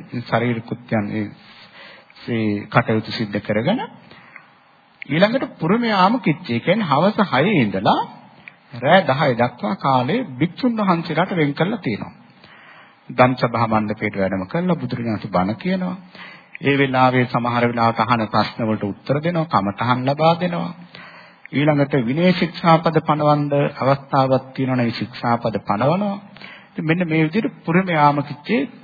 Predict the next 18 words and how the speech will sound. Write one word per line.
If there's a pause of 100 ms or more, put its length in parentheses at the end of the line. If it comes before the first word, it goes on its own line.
(280)
ගෙවිලා
යනවා. (840)
ඊළඟට
මධ්‍යම
යාම
කිච්චේ
කියලා
කියන්නේ
රෑ
දහය
ඉඳලා
රාත්‍රී
දෙක
දක්වා
කාලය. (1300)
මේ
කාලය
තුල